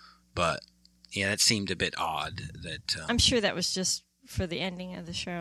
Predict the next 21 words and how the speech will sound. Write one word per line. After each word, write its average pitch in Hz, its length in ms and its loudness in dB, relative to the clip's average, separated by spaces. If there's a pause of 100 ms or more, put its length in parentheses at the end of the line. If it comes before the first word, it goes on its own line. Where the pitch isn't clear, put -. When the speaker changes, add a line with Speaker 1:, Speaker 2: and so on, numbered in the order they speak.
Speaker 1:
Yeah. 165 340 10 (920)
Her, 147 300 8
she 139 180 10
looked 131 180 8
very 117 220 12
nice 110 320 8
in 110 80 2
her 113 100 0
dress. 98 480 2 (100)
Speaker 2:
Yes, 180 360 -2
she - 200 0
was 175 220 -4
beautiful, 214 800 2
stunning, 190 680 0
really. 165 480 -4 (300)
Speaker 1:
And 135 100 8
we, 143 140 10
we 135 160 6
made 135 260 12
it 127 160 4
past 117 580 8